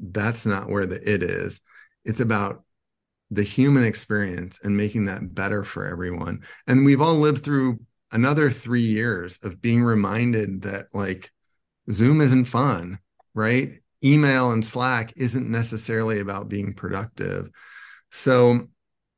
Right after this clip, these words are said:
I think organizations that don't get that, that don't get that humanity is at the center, aren't really gonna be around in twenty or thirty more years, 'cause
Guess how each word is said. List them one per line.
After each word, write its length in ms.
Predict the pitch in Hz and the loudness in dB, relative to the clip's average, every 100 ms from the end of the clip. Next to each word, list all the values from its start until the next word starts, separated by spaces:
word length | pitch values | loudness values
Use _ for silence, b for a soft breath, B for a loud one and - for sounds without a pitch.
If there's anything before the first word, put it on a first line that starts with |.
| _ _ _ - | _ _ _ -2
I 120 | 120 | 0
think 360 | 117 151 170 - - _ | 2 2 2 0 -10 _
organizations 920 | - 131 147 160 139 117 127 120 123 104 | 0 2 2 2 2 2 0 0 -2 -2
that 220 | 107 92 | -6 -6
don't 340 | 95 117 - | -4 -4 -4
get 240 | 101 110 113 | -6 -8 -8
that, 380 | 87 80 - - - | -6 -6 -6 -12 -8
that 300 | 101 107 104 | -4 -4 0
don't 300 | 110 131 127 | 0 2 0
get 340 | 117 120 120 | 0 -2 -2
that 200 | 107 - | -6 -6
humanity 720 | - 117 104 98 110 113 113 | 0 4 4 2 0 2 0
is 200 | 104 101 | 0 -4
at 160 | 95 - | -8 -10
the 80 | - | -12
center, 680 | - 98 95 104 143 143 b b b b _ _ _ | -8 -4 -4 -2 -2 -4 b b b b _ _ _
aren't 340 | 107 123 156 147 | 0 0 0 0
really 460 | 123 131 147 143 | 4 6 6 6
gonna 200 | 127 127 | 6 4
be 160 | 120 120 | 4 4
around 720 | 110 104 107 98 90 90 90 _ | 2 0 -2 -6 -8 -12 -16 _
in 220 | - 95 92 | -8 -6 -6
twenty 320 | - 95 90 | -4 -4 -4
or 100 | 92 | -6
thirty 320 | - 90 90 | -4 -4 -2
more 200 | 92 87 | -4 -4
years, 340 | 90 87 85 | -6 -6 -8
'cause 180 | - 107 | -8 -10